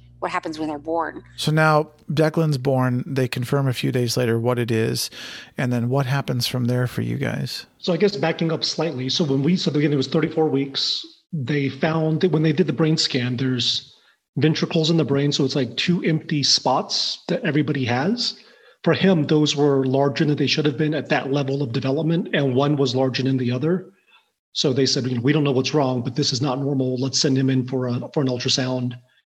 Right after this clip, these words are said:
Speaker 3: And the ultrasound, the doctor also said, "I don't know what's causing that either. However, I'm concerned about the heart." So as patient, you know, as parents who, you know, our number three actually had a much more complicated,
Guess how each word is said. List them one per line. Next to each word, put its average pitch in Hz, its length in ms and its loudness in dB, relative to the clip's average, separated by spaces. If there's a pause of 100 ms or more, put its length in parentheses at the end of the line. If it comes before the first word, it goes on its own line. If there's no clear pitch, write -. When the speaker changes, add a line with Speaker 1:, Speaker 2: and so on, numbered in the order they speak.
(120)
Speaker 3:
And 135 220 2
the 143 80 0
ultrasound, 127 800 0
the 135 100 -2
doctor 160 320 2
also 165 380 2
said, 131 260 2
"I 135 120 -2
don't 156 320 2
know 139 140 0
what's 135 260 -2
causing 127 420 0
that 120 240 -4
either. 113 680 -2 (540)
However, 143 560 0
I'm 143 180 0
concerned 131 420 0
about 113 280 -4
the 107 80 -8
heart." - 380 -4 (440)
So - 260 0
as 156 340 0
patient, 175 400 0
you 185 140 4
know, 151 60 2
as 135 120 0
parents 156 420 2
who, 135 480 0 (520)
you 151 80 2
know, 131 200 0
our 160 100 0
number 175 260 4
three 143 420 0
actually 170 400 0
had 151 160 -2
a 156 80 -2
much 139 320 0
more 143 180 2
complicated, 143 800 -2